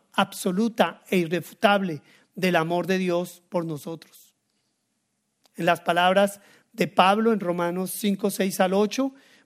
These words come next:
Porque mientras aún éramos débiles, a su tiempo Cris-, Cristo murió por los impíos,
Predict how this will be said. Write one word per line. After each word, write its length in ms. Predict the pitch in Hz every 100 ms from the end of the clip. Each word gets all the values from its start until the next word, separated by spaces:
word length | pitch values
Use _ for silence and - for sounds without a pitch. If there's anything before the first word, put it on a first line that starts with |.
| -
Porque 240 | 208 202
mientras 400 | 202 196 208 190 -
aún 360 | 185 214 277
éramos 400 | 240 202 208 214
débiles, 520 | 202 202 202 208 202 -
a 100 | 180
su 140 | 202
tiempo 400 | - 202 185 226
Cris-, 520 | - 185 - - - -
Cristo 340 | 202 196 233
murió 340 | 214 185 180 -
por 140 | 202
los 180 | 196 -
impíos, 680 | 196 160 240 247 170 - -